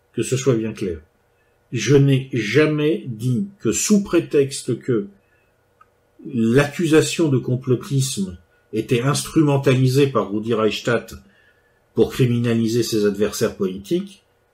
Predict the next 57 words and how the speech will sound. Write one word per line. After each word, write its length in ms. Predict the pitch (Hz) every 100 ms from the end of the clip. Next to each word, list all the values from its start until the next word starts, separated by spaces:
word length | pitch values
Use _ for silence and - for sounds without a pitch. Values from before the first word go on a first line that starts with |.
| _ 123
il 40 |
n'y 80 | 120
avait 160 | 113
pas 140 | 110 135
de 60 |
problème 380 | - 120 131 147
avec 260 | 120 107 -
le 80 | 110
complotisme. 720 | 107 98 87 - - 87 143 _ _ _ _ _ _ _ _
Si 300 | - - 208
vous 260 | 196 214 196
en 160 | 190
êtes 180 | 196 180
au 100 | 170
point 200 | - 180
où 120 | 143
vous 140 | 131 131
croyez 360 | 143 139 139
qu'à 120 | 131 104
chaque 180 | -
fois 180 | - 208
qu'il 120 | 135
se 80 | -
passe 160 | 131 -
quelque 320 | 123 - 117
chose, 420 | - 117 104 80 - _ _
c'est 220 | - 127 127
forcément 480 | 160 - 151 151
parce 180 | 135 110
qu'il 160 | - 113
y 60 |
a 40 | 110
un 60 |
complot 320 | 101 107 104 101
derrière, 440 | 101 98 127 139
je 80 | -
suis 100 | 117
désolé, 260 | 110 113
vous 160 | 127 107
avez 140 | 98
un 80 | 98
biais 160 | 101 107
cognitif, 500 | 104 85 78 - 71
d'accord ? 320 | 69 - 117 _ _ - _ -
Donc 120 | 113
maintenant, 220 | 135 143
vous 100 | 139
pouvez 220 | 135 139
m'engueuler 380 | 135 135 131 131
dans 100 | 117
les 120 | 110
commentaires, 480 | 107 110 113 - 151
j'en 180 | 101 107
ai 80 | 127
rien 280 | 113 113
à 80 | 98
foutre. 300 | 80 - -